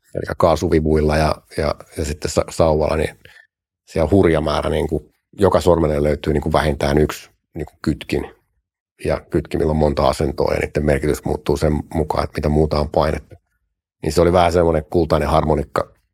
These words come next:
kilpa-, <laughs> kilpailufiilis siinä, että niin, niiden kanssa meni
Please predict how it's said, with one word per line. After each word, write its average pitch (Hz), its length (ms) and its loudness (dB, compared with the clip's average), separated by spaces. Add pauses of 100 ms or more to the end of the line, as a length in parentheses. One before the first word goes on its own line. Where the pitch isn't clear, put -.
(120)
kilpa-, - 380 -4 (140)
<laughs> - 140 -6
kilpailufiilis 98 880 2
siinä, 87 200 0
että - 180 -6
niin, 82 140 -2 (640)
niiden 110 340 4
kanssa 71 220 -2
meni 73 160 -2